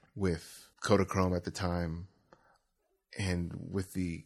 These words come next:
equipment that he was using, which was primarily, like, thirty-five millimeter focal lengths,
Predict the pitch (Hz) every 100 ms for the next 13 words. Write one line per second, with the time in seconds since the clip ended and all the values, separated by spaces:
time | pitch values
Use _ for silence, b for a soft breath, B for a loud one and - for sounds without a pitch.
0 | - 90 - 135 113 92 98 92 90 95
1 | 92 92 92 92 - 156 - 175 165 151
2 | 127 117 - 139 123 110 110 110 113 110
3 | 104 98 110 - 107 107 101 -